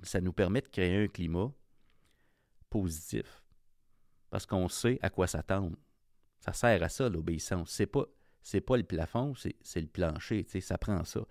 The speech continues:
Mais ce qu'on vise, c'est de propulser l'être. Propulser les personnes. Hein ? Leur faire une place. Si on vise les personnes,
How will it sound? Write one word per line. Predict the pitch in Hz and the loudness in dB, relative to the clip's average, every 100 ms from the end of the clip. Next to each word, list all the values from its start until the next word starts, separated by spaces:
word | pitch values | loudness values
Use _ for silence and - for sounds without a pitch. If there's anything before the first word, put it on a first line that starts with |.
| - - | -14 2
Mais | 107 | 2
ce | - | 6
qu'on | 175 147 92 | 8 8 6
vise, | 101 143 123 | 2 2 0
c'est | - 92 | 0 -2
de | - | -2
propulser | - 92 101 87 - 123 - - | -2 0 0 0 0 -2 -2 -14
l'être. | - 82 87 - - - _ _ _ _ _ _ _ - | 0 0 0 -8 -20 -20 _ _ _ _ _ _ _ -8
Propulser | 87 95 92 73 - 175 | 0 2 2 0 0 2
les | 110 | 2
personnes. | 76 - - 92 - - _ _ _ _ _ _ _ _ _ - | 0 -6 -4 -4 -4 -12 _ _ _ _ _ _ _ _ _ -8
Hein ? | 95 | -6
Leur | - 95 82 | 2 2 4
faire | 120 107 | 6 6
une | 87 | 4
place. | 78 139 123 | 0 -2 0
Si | - 139 | 4 6
on | 117 | 6
vise | 95 131 131 | 6 6 4
les | 90 | 2
personnes, | 82 - - 120 170 | -2 -4 -2 -2 -2